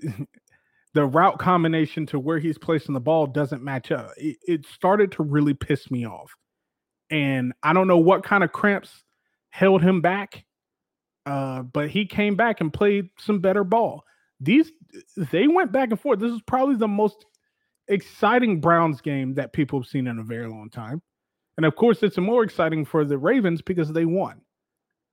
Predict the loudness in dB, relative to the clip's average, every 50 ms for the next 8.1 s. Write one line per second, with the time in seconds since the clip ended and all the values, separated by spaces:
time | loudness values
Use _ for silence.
0 | _ _ _ _ _ _ _ -2 0 2 4 4 4 4 2 0 -2 -2 -2 0
1 | 0 0 0 -2 0 -2 -2 -2 -2 0 0 2 2 0 -2 -2 -2 0 0 0
2 | -2 -2 -6 -6 -4 -2 0 0 -2 -4 -8 -16 -20 -8 -2 2 4 4 4 4
3 | 2 0 -4 -8 -6 -8 -10 -10 -10 _ _ _ _ _ _ _ _ _ _ _
4 | _ -4 -2 -2 0 -2 -2 -4 -2 -2 -2 -2 -2 -2 -6 -8 -10 -10 -10 -10
5 | -10 -10 _ -14 -12 -12 -12 -10 -10 -8 -8 -8 -10 -10 _ _ _ _ _ -10
6 | -8 -8 -6 -4 -2 -2 -2 -2 -4 -2 0 0 0 2 2 2 4 4 4 2
7 | 2 0 -2 -6 -6 -2 0 0 0 0 -2 -2 0 0 2 2 2 0 -2 -4
8 | -6